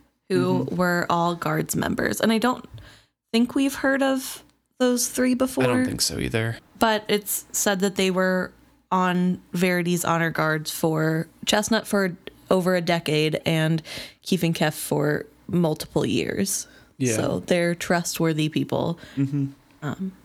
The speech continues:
Speaker 2: Taking away Hod from the, from the bu-, from Buckkeep
Speaker 1: Yes.
Speaker 2: as the arms master, the teacher, and everything. I guess her grasp of tactics was, uh, the best in the whole realm,
Speaker 1: Mm-hmm.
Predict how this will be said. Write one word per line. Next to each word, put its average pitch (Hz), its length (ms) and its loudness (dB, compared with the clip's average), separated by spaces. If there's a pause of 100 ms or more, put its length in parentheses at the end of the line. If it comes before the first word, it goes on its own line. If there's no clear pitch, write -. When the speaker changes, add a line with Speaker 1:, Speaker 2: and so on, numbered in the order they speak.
(720)
Speaker 2:
Taking 123 320 0
away 117 180 0
Hod 110 420 -4
from 104 380 -2
the, 104 460 -2 (1120)
from 113 160 0
the 104 260 0
bu-, 110 220 -2
from 120 220 0
Buckkeep 113 440 -2 (300)
Speaker 1:
Yes. - 560 -8
Speaker 2:
as 101 300 0
the 101 340 -2 (220)
arms 110 260 -2
master, 104 560 -2
the 101 120 -2
teacher, 104 420 -2
and 104 80 0
everything. 101 420 -4
I 101 80 -2
guess 101 240 -2
her 107 180 0
grasp 104 380 -4
of 107 100 -4
tactics - 680 -2 (480)
was, 113 500 0
uh, 98 380 -2
the 107 120 -2
best - 640 0
in 104 140 0
the 104 80 0
whole 110 180 0
realm, 123 380 -2 (160)
Speaker 1:
Mm-hmm. 185 320 0